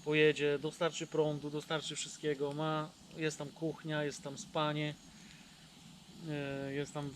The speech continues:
no wszystko, tak? Potem odwrócę się tutaj, jakaś kopułka wystaje, wielkie plany, jest,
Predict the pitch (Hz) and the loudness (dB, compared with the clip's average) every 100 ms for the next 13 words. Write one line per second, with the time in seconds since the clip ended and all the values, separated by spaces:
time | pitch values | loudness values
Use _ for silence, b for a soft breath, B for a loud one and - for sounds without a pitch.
0 | 151 185 - 156 - 131 139 147 B B | -4 -2 0 -2 -4 -4 -4 -6 B B
1 | B - 147 147 175 175 170 160 156 175 | B -16 -10 -2 0 2 0 -2 -2 -2
2 | 170 165 165 180 160 165 160 - 196 175 | -2 -6 -4 -4 -2 -2 -2 -4 -6 -6
3 | 156 - 165 170 156 165 151 143 - 156 | -8 -8 -4 -4 -2 -2 -2 -6 -2 2
4 | 147 151 147 - B B B B B B | 4 2 0 -4 B B B B B B
5 | B B - - - - - - 170 185 | B B -18 -14 -12 -12 -14 -4 4 4
6 | 170 165 160 170 160 156 156 156 151 165 | 6 2 4 4 4 2 2 2 2 2
7 | 170 - - | 2 0 -4